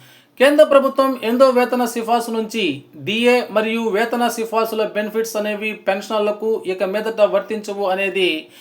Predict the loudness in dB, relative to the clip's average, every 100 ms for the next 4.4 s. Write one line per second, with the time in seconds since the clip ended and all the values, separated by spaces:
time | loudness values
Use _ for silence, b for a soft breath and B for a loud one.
0 | B B 0 4 4 4 2 2 2 2
1 | 2 -6 0 2 4 2 2 2 2 0
2 | 0 -2 0 -4 0 0 0 -2 -2 0
3 | 0 -2 -10 -8 -4 -2 -2 -2 0 -2
4 | -2 -2 2 2